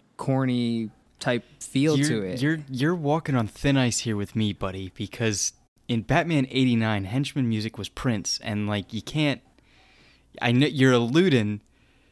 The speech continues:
Speaker 2: to print, to, to, to, to clown henchmen and Joker, Joker henchmen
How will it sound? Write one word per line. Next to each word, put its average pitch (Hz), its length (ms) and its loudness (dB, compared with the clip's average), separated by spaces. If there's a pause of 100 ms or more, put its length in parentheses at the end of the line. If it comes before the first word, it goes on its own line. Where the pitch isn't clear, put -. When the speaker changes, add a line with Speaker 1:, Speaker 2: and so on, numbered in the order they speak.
(240)
Speaker 2:
to 131 100 2
print, 160 480 0
to, 135 160 0
to, 113 320 -2
to, 110 320 -2
to 120 220 -4
clown 127 420 0
henchmen 123 580 -2
and 113 180 -2
Joker, 123 360 0
Joker 123 460 0
henchmen 113 580 -4